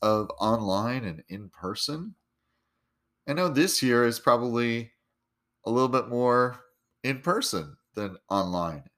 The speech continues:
And there's a lot of struggles and challenges in a normal church year and in a normal Holy Week for musicians that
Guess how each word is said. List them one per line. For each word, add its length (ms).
And 520
there's 280
a 60
lot 760
of 680
struggles 640
and 100
challenges 680
in 180
a 80
normal 720
church 320
year 360
and 200
in 100
a 100
normal 640
Holy 320
Week 420
for 220
musicians 840
that 240